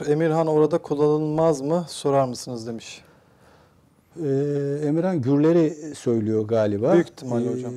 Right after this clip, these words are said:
Speaker 2: çok Emirhan'ın pozisyonu on numara değil. Emirhan kanat forvet oynuyor bizim on dokuzumuzda. İyi çalım atan, e,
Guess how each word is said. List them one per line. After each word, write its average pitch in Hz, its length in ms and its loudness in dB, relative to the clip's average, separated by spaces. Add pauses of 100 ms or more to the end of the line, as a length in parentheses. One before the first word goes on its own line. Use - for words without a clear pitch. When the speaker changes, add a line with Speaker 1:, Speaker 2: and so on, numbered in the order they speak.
(100)
Speaker 2:
çok 190 280 -8
Emirhan'ın 175 420 -4
pozisyonu 165 480 -8
on 156 280 -4
numara 117 340 -4
değil. 151 240 -4 (140)
Emirhan 151 340 -4
kanat 151 360 -2
forvet 120 400 -6
oynuyor 113 500 -10
bizim 117 240 -10
on 120 260 -2
dokuzumuzda. 104 800 -8
İyi 131 260 0
çalım 127 320 -4
atan, 104 280 -10 (260)
e, 120 40 -12